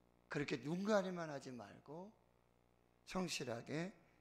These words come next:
해야 한다는 거예요. 그래서 이십삼 절이죠. "무슨 일을 하든지, 무슨 일을 하든지 마음을 다하여 하라." 마음을 다하여 하라. 이건 뭐예요? 진심으로 해라.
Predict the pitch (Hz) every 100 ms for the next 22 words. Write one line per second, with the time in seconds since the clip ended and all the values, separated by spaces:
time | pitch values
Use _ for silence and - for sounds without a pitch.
0 | - - 131 113 120 - - - - -
1 | - - - - - - - - - 156
2 | 156 143 123 - 139 135 127 123 147 180
3 | - 123 143 131 123 117 110 107 101 92
4 | - - - - - - 190 254 277 277
5 | 277 254 202 160 131 110 101 - 110 -
6 | - - - - - 123 113 117 113 110
7 | - - - - - - - - - _
8 | - - - - - - - - 143 139
9 | 135 131 127 120 - - - - - -
10 | - - - - - - - 160 151 147
11 | 123 120 127 127 - - - - - -
12 | 151 160 151 - 139 127 117 117 131 110
13 | 113 123